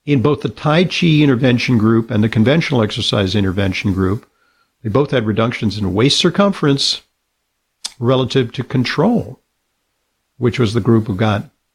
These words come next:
no exercise. So if you're banged up, you've got some injuries, you know, you're,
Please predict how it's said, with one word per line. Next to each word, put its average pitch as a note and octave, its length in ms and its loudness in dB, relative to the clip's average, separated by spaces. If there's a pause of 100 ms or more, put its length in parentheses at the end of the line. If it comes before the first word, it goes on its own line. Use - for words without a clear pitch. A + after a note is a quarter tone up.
(180)
no B2+ 280 2
exercise. G2 680 -6
So G#2+ 420 0 (680)
if A#2+ 140 -4
you're C#3+ 360 2 (920)
banged A#2 240 0
up, F3 260 0
you've A2 140 -6
got G#2+ 260 -6
some G#2+ 180 -2
injuries, C#3 960 2
you A2+ 80 -2
know, F#2+ 280 0
you're, G#2 360 -2